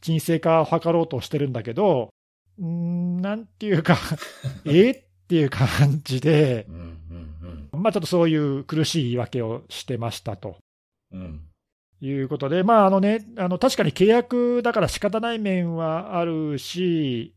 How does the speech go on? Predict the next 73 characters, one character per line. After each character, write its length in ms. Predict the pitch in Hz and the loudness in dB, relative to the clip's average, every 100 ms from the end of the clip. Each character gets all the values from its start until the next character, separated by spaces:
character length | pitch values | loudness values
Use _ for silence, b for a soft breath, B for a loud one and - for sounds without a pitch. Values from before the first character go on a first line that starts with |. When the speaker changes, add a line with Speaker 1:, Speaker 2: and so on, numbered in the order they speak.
| - | -14
Speaker 1:
え 120 | 143 | -4
ー、 40 | |
ま 60 | 156 | 0
あ、 20 | |
で 140 | 143 170 | 2 2
き 120 | 285 | 2
れ 80 | 196 | 2
ば 100 | 147 | 2
さ、 200 | 156 131 | 0 0
ち 60 | |
ょ 20 | |
っ 20 | 135 | -4
と 100 | - | -4
こ 100 | 147 | -2
れ 60 | |
聞 60 | 156 | 0
い 40 | |
た 60 | 180 | 0
時 180 | 165 127 | -2 -4
に、 320 | 135 120 110 b b | -4 -4 -6 b b
あ 60 | |
ら 120 | 165 | -2
か 100 | 185 | 0
じ 100 | 220 | 0
め 120 | 220 185 | 0 0
自 120 | 165 | -2
分 180 | 208 208 | -4 -2
た 80 | |
ち 100 | 160 | -4
で 60 | 120 | -4
言 100 | 113 | -6
っ 20 | |
て 160 | - 185 | -4 -4
く 80 | 214 | -2
れ 60 | |
れ 100 | 226 | 0
ば 120 | 165 | 0
な 200 | 143 170 | 0 -2
と 100 | 170 | -2
は 60 | 131 | -2
思 120 | 139 | -4
っ 60 | 151 | -4
た 100 | 123 | -4
け 80 | 110 | -2
ど、 80 | |
ま 80 | 147 | -2
あ、 20 | |
そ 100 | 170 | 0
れ 80 | 196 | 0
も 100 | 220 | -2
ね、 120 | 226 | 0
契 180 | 220 170 | 2 2
約 160 | 165 151 | 0 0
で 80 | 151 | -2
縛 200 | 160 165 | -2 0
ら 80 | |
れ 60 | 151 | 0
て 140 | 123 | -2
言 140 | 113 131 | -4 -4
え 20 | |
ま 120 | 147 | -4
せ 80 | 147 | -4
ん 60 | 123 | -6
で 80 | |
し 40 | 107 | -8
た 100 | 135 | -8
っ 20 | |
て 60 | 131 | -6
言 80 | 117 | -8
わ 60 | |
れ 60 | 110 | -8
た 80 | 120 | -8
ら、 160 | 107 | -8